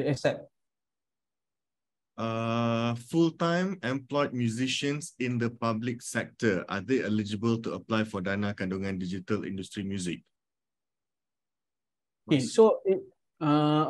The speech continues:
Speaker 1: okay, so this one, I think same goes, uh, uh, to this one also lah.
Speaker 2: Hmm,
Speaker 1: It
Speaker 2: hmm.
Speaker 1: applies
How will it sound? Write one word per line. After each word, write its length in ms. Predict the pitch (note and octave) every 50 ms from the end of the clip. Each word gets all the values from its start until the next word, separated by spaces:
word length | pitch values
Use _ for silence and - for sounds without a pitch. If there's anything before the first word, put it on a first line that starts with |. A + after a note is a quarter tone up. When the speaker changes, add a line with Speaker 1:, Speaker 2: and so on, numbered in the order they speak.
| C#3+
Speaker 1:
okay, 240 | C#3+ - C#3+ C3 -
so 160 | - F#3 F3
this 240 | D#3+ D3+ D3+ - -
one, 240 | A3 G#3 G#3 G#3 F#3
I 80 | D3 D3 D3
think 320 | B3+ A#3+ A3 F#3 - - E3 -
same 320 | - - - G3+ G3+ G3
goes, 160 | F#3+ G3 F#3+ - -
uh, 160 | - D3+ D#3+ D3+ - - C3
uh, 260 | D#3 D#3 D#3+ D#3 D#3 D3+ D3+ - -
to 160 | D#3+ D#3 D3+
this 160 | D3 C#3+ - E3+
one 160 | D3 C#3 C#3+
also 240 | C#3 C3 - C3+ C3+
lah. 160 | C#3+ B2 - - _ _ _ _ -
Speaker 2:
Hmm, 400 | D#3 D#3+ D3+ C3+ A2+ G2+ - - - -
Speaker 1:
It 80 | E3
Speaker 2:
hmm. 160 | D3+ C#3 B2 D3
Speaker 1:
applies 260 | F#3+ F3+ F3 F3